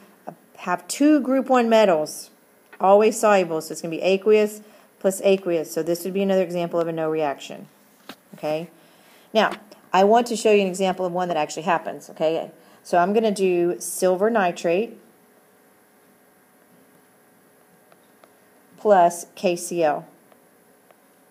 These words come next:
So I do outside, inside, and I get silver chloride, and I get potassium nitrate.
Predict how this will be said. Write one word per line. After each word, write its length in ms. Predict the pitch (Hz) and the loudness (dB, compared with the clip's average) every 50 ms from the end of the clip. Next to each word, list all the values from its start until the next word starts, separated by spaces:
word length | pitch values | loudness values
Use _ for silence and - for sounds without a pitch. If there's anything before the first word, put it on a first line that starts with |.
| _ _ _ _ _ _ _ _ _ _ _ _ _ _ _ _ _ _ _ _ _ _ _ _ _ _ _ _ _ _ _ _ _ _ _ _ _ _ _ _ _ _ _ | _ _ _ _ _ _ _ _ _ _ _ _ _ _ _ _ _ _ _ _ _ _ _ _ _ _ _ _ _ _ _ _ _ _ _ _ _ _ _ _ _ _ _
So 140 | - - | -8 -8
I 20 | 151 | -6
do 140 | 147 156 - | -6 -6 -4
outside, 720 | - 151 160 - - - 208 202 208 220 233 254 247 - - - | -2 -2 -2 -2 -2 2 2 4 6 6 6 4 2 -6 -14 -6
inside, 640 | - 208 202 196 196 - 175 160 156 160 180 208 233 - - _ _ _ _ _ - | -4 -2 -2 -2 -2 -2 -2 -2 0 -2 -4 -6 -8 -14 -20 _ _ _ _ _ -12
and 160 | 185 165 156 | -10 -8 -6
I 80 | 156 156 | -4 -4
get 260 | 151 160 151 139 - | -2 0 -2 -2 -2
silver 720 | - - - - - 165 165 165 160 185 202 226 294 311 - - - _ _ _ _ _ _ _ | -6 -12 -10 -4 -2 0 0 0 2 2 2 2 0 -2 -6 -20 -20 _ _ _ _ _ _ _
chloride, 680 | - - 196 185 180 170 165 160 160 160 185 208 - - - _ _ _ _ _ _ _ _ _ _ _ _ _ _ _ _ _ _ _ _ _ - _ _ _ _ - | -2 0 2 4 4 4 4 4 2 0 -2 -4 -8 -18 -20 _ _ _ _ _ _ _ _ _ _ _ _ _ _ _ _ _ _ _ _ _ -20 _ _ _ _ -4
and 160 | 190 170 160 | -2 -2 -2
I 80 | 160 156 | -2 -4
get 180 | 160 160 - | -4 -6 -6
potassium 560 | - - - - 160 156 156 - - 165 156 | -8 -12 -6 -4 -4 -4 -4 -6 -10 -10 -8
nitrate. 440 | 151 147 143 147 - - - - - | -8 -8 -8 -10 -10 -14 -16 -16 -16